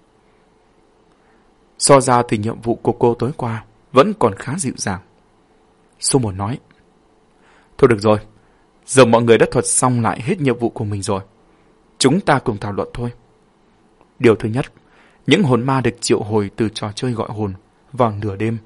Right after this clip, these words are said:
đều bị ràng buộc điều kiện giết người. Cách mở khóa điều kiện cụ thể của mỗi trò chơi đều sẽ khác nhau đấy." Số hai nói, "Điều quan trọng nhất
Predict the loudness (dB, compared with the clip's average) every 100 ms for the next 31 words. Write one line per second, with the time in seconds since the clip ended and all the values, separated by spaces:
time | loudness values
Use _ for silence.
0 | _ _ _ _ 4 6 6 2 -2 -4
1 | -4 -2 -4 -4 -6 -6 -8 -8 -8 -10
2 | _ _ _ _ _ _ _ _ _ _
3 | _ _ 0 2 2 2 0 -4 -4 0
4 | -2 -2 -6 -6 -8 -10 _ -2 -2 -2
5 | -6 -6 -6 -4 -4 -4 -12 _ _ 4
6 | 4 4 -2 -6 -6 -8 -8 -10 -14 _
7 | _ _ _ _ _ _ _ _ _ _
8 | _ -4 0 0 -2 -8 -10 -12 _ _
9 | _ _ _ _ _ 2 6 6 6 2
10 | -2 -2 -4